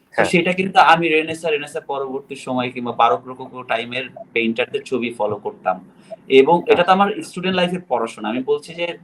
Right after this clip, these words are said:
Speaker 2: ছবিটা করার সময় আমরা এটা রিসার্চ ওয়ার্ক রেখেছিলাম যে আমি কম্পোজিশন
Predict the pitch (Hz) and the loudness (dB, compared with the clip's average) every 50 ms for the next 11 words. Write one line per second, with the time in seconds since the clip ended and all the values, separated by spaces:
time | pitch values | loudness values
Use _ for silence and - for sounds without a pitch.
0 | _ _ - 147 147 143 156 156 170 165 165 143 143 156 170 170 - - 180 165 | _ _ -2 -2 -2 -2 -2 -4 -4 -4 2 2 2 2 2 0 -2 -2 0 2
1 | 160 147 131 131 127 123 123 127 120 117 113 117 120 110 101 - 110 104 - _ | 2 2 2 4 2 2 0 0 -6 -6 -8 -8 -10 -10 -8 -6 -8 -8 -8 _
2 | _ _ _ _ _ _ _ _ _ _ - 95 95 90 - - _ _ - _ | _ _ _ _ _ _ _ _ _ _ -14 -12 -12 -12 -12 -16 _ _ -20 _
3 | _ - - 135 135 - - - 123 131 139 143 143 156 156 - - - 170 160 | _ -4 -2 -2 -2 -2 2 4 4 4 4 2 2 2 2 2 0 -8 -10 -10
4 | 156 - 165 160 | -10 -6 -6 -6